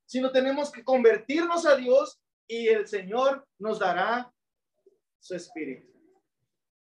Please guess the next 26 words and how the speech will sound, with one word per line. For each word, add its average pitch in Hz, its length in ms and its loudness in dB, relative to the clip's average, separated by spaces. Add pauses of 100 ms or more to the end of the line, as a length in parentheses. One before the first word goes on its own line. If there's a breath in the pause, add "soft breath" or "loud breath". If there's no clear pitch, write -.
(180)
Nos 240 240 4
dará 220 300 4
su 285 120 -6
Espíritu. - 640 -8 (540)
Dice 254 240 2
ahí 247 480 2
en 220 220 2
Hechos 262 480 0 (220)
dos 254 220 4
treinta 247 320 -6
y 220 100 2
ocho 220 180 0
dice, 202 240 -2
Pedro 262 460 4
les 285 180 -2
dijo, 277 520 0 (400)
"Arrepentíos 220 1000 -2
y 294 80 -4
bautícese, 240 1080 -4 (360)
arrepiéntanse 285 1120 0
y 233 120 -4
bautícese 262 760 -2
cada 262 300 6
uno 254 160 2
de 220 80 0
vosotros 277 720 0